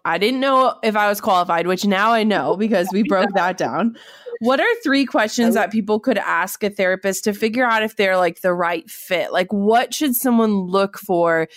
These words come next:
in order to have an experience that really does change their life or give them more light?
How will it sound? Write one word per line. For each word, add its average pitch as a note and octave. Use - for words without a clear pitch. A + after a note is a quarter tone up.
in G3+
order G3+
to A3+
have F#3
an F3+
experience F3
that E3
really A3+
does D4+
change G3
their F#3
life E3+
or F#3
give F3+
them F#3
more F3
light? C#3